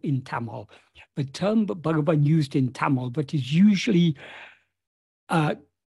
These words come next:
translated into English as free will, is Ichcha Kriya Swatantra.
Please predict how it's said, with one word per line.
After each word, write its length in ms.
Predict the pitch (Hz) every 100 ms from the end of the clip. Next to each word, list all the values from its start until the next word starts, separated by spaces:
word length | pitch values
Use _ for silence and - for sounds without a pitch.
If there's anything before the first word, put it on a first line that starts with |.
| _ -
translated 760 | - 202 165 139 180 196 196 151
into 320 | 160 143 175
English 360 | 147 139 135 156
as 140 | 131
free 300 | - 156 139
will, 420 | 135 123 127 170 _ _ _ _ -
is 280 | 185 185 339 - 190
Ichcha 440 | 170 - 226 185
Kriya 440 | - 185 151 151
Swatantra. 840 | 139 - 135 - 135 117 - 131